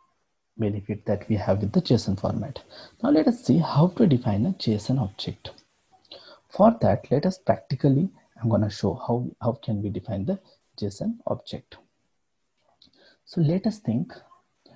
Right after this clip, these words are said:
we want to represent an employee, employee details. So how can we define var E M P equals to curly braces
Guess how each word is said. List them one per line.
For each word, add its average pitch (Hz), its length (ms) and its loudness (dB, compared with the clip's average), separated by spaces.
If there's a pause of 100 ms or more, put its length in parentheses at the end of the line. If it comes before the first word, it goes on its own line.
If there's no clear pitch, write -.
(380)
we 139 280 -2
want 143 340 2
to 165 260 -2
represent 127 480 4
an 156 180 4 (120)
employee, 117 500 4 (1700)
employee 113 420 4
details. 104 380 -4
So 120 160 -6
how 160 80 2
can 156 400 0
we 135 80 0
define 127 520 2 (300)
var 131 240 0 (800)
E 113 140 0
M 107 240 -2
P 135 140 -2 (1300)
equals 120 540 -4
to 220 180 -4 (300)
curly 117 300 -2
braces 107 440 -8